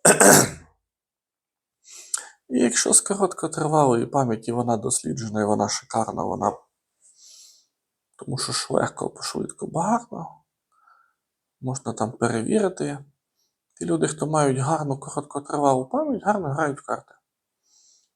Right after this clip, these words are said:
Можуть ходити в казино і грати в блекджек. Порахувати карти і трошки математики,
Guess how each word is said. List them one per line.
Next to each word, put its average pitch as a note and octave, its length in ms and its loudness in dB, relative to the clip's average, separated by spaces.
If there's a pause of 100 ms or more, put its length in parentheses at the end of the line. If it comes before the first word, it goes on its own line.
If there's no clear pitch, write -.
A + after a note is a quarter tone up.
(180)
Можуть - 520 -10
ходити B2+ 480 -2
в G#2+ 380 -4 (500)
казино C3 560 2
і A#2+ 40 2
грати B2 320 -2
в A2 60 0
блекджек. A#2 520 -4 (1200)
Порахувати A#2+ 640 0
карти D3 640 -2 (1900)
і A2+ 460 -6
трошки A#2+ 380 -2
математики, A2+ 960 -2